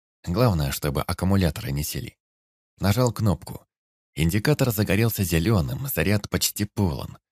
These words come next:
Вернулся в кабину. Пристроился у открытого бокового окна. Дядя Саша что-то буркнул про осторожность. Навел объектив на цель. Приблизил до предела.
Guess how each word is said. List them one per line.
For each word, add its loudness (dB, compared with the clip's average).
Вернулся -2
в -8
кабину. -2
Пристроился 0
у 0
открытого -2
бокового 0
окна. -4
Дядя 4
Саша 2
что-то -2
буркнул -2
про 0
осторожность. -4
Навел 4
объектив 0
на 2
цель. -6
Приблизил -2
до 0
предела. -6